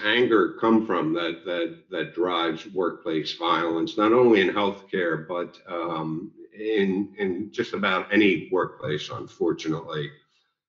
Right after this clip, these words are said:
And came across some articles that, um, recent articles, just in the last year or so, with titles like, "Boy, Americans sure are angry these days."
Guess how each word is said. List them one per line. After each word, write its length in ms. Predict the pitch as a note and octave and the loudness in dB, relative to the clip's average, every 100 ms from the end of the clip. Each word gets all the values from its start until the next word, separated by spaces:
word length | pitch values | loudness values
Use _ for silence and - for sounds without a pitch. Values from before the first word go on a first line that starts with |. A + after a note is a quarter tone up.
| _ A#2 | _ -4
And 400 | G#2 G#2 G#2 - | 0 0 -2 -2
came 220 | F#3+ G#3+ | 0 2
across 380 | - C3 C3 - | 2 2 2 2
some 460 | B2 A2+ G2+ G2 | 2 4 4 0
articles 920 | G#2+ A2+ B2 - F#2 E2+ D#2 - - - F2+ | 0 2 2 0 -2 0 -2 -6 -12 -18 -10
that, 520 | F#2 F#2 F2 F2 - - F2 | -2 0 2 0 -4 -12 -6
um, 560 | E2 D#2+ D2+ D3 - _ _ _ _ _ _ _ | -2 0 -2 -6 -10 _ _ _ _ _ _ _
recent 420 | D3 C#3 F#3 A#2+ F2+ | 2 6 6 4 2
articles, 600 | E2 D#2 - C#2 - - | 2 0 -4 -12 -14 -10
just 320 | A2+ G#2+ G#2 | -4 -2 2
in 100 | G2+ | 4
the 60 | |
last 420 | G2 G2+ G2+ - G#2 | 4 4 2 0 4
year 240 | G2+ F2+ | 4 4
or 60 | D2 | 0
so, 380 | - D#2+ D2+ D2+ | -4 -4 -4 -4
with 280 | D#2+ - | -6 -4
titles 440 | - A#2 G#2+ F#2+ G2 | 0 4 4 2 0
like, 340 | F#2+ F#2 - | 0 0 -2
"Boy, 260 | G#2+ G2 E2+ | 0 2 2
Americans 540 | E2 G#2 G#2+ - F2 | 2 4 4 2 0
sure 360 | - - A2 G2+ | 0 4 6 6
are 260 | F#2+ G2 F#2 | 4 2 0
angry 360 | G2 F#2 E2 | -2 0 0
these 340 | D2 D#2 C#2 - | -2 -4 -6 -10
days." 440 | D#2 C2+ C2+ | -10 -10 -12